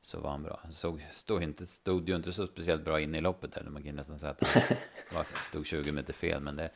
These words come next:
Speaker 1: det struntade han i. Det är väl, Pettersson fick ju vägen väldigt bra och lö-, löste uppgiften väldigt snyggt också som kusk, ska vi säga. Västerbo Groba tycker jag gör en, eh, kanonprestation som två. Han går en vass långsida där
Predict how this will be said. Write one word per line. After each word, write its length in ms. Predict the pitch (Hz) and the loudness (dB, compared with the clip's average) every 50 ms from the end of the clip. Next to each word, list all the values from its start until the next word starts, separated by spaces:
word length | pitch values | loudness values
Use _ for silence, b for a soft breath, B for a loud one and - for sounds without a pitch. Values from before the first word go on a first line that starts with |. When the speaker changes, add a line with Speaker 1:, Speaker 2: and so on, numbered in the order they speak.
| b b b b b | b b b b b
Speaker 1:
det 80 | - 98 | -10 -6
struntade 400 | - - 85 78 73 - - 78 | -2 0 0 0 0 0 0 -2
han 100 | 73 69 | -2 -2
i. 60 | - - | -6 -6
Det 140 | 76 73 80 | 0 2 2
är 60 | 80 | 4
väl, 160 | 80 80 82 82 - - - - - - - - | 2 0 -2 -4 -8 -16 -20 -20 -18 -16 -14 -8
Pettersson 440 | - - 85 - - 92 90 90 82 | -2 -2 -2 0 0 -2 0 0 -2
fick 240 | - - 90 - - | -2 -6 -8 -6 -4
ju 80 | 92 80 82 92 90 95 92 | -4 -4 -2 0 0 2 6
vägen 380 | 87 95 98 92 80 71 69 | 8 10 10 10 8 6 0
väldigt 240 | 67 67 69 69 - | -2 -2 -4 -4 -4
bra 120 | - 78 69 | -4 -4 -2
och 120 | 69 71 | -2 -4
lö-, 220 | 71 76 78 80 - 78 73 | -4 -6 -6 -8 -8 -8 -4
löste 420 | 78 78 76 71 69 - - - 80 | 0 0 0 0 0 -4 -6 -6 -6
uppgiften 600 | 76 71 - - 78 78 - - - - 73 71 | -6 -6 -6 -4 -6 -6 -6 -8 -14 -10 -4 -4
väldigt 240 | 71 71 71 - | -4 -4 -4 -8
snyggt 340 | - - 78 - - - - | -12 -14 -14 -14 -14 -14 -14
också 220 | - - - - - | -14 -14 -14 -16 -16
som 240 | - - 69 71 73 | -14 -14 -14 -14 -12
kusk, 340 | - 80 78 - - - - | -12 -12 -12 -12 -16 -20 -20
ska 200 | - - - - | -18 -10 -10 -10
vi 80 | - 73 | -10 -10
säga. 160 | - - - - - _ B B B B B B B B B B B | -14 -14 -16 -16 -20 _ B B B B B B B B B B B
Västerbo 320 | - 110 98 - 110 101 101 | 4 4 6 6 6 6 8
Groba 420 | 98 98 98 92 98 107 110 101 | 8 8 8 10 12 12 12 12
tycker 220 | - 98 82 87 | 10 6 4 4
jag 100 | 82 80 | 6 6
gör 160 | 80 80 78 78 | 6 6 4 4
en, 240 | 78 78 78 78 | 2 0 -2 -4
eh, 120 | 78 73 73 | -4 -4 -6
kanonprestation 840 | - - 80 76 73 73 69 69 73 71 - - 73 85 82 78 | -6 -6 -4 -4 -4 -4 -4 -6 -6 -6 -6 -6 -6 -6 -8 -8
som 140 | 73 71 67 | -8 -10 -10
två. 160 | - 76 73 | -10 -10 -8
Han 120 | 71 71 73 | -6 -6 -4
går 140 | 73 73 | -2 -2
en 160 | 76 76 73 78 | -2 -2 0 2
vass 360 | 92 87 71 - - - - | 4 2 2 0 -6 -10 -6
långsida 600 | - 71 71 71 69 - - 73 76 71 76 - - | -6 -4 -4 -6 -6 -6 -4 -4 -4 -4 -6 -8 -8
där 200 | - - - | -6 -6 -6